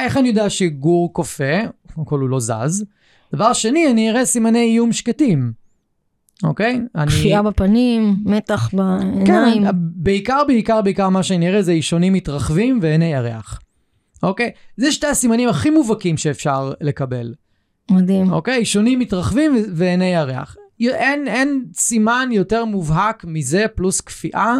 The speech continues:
Speaker 1: שמשהו לא בסדר כרגע באינטראקציה עם הכלב, או עם הגור. זה לא משנה. אוקיי? אז אני רוצה לחפש אינט-, אה, אינטראקציות שיש בהן כפייה. נגיד אני מתקרב אליו שהוא אוכל עצם, והוא כופה רגע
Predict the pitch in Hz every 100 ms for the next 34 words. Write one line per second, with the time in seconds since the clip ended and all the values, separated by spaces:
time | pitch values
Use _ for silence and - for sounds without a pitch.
0 | 262 - _ - 143 185 208 262 240 185
1 | 175 - - 185 190 180 156 180 196 160
2 | 151 151 147 156 160 139 131 - 143 139
3 | - _ _ - 175 175 151 123 117 -
4 | 214 233 214 160 - - _ _ _ _
5 | _ - 143 190 220 _ _ - - 175
6 | 160 - - 196 269 277 247 208 202 214
7 | 214 190 - 180 160 151 139 139 175 165
8 | 156 156 208 277 - 170 151 151 160 156
9 | - 180 165 131 139 208 233 214 202 185
10 | 185 196 180 - 165 - 165 156 165 165
11 | 135 120 113 _ _ _ _ _ _ _
12 | _ 156 180 185 185 - 233 233 190 151
13 | 127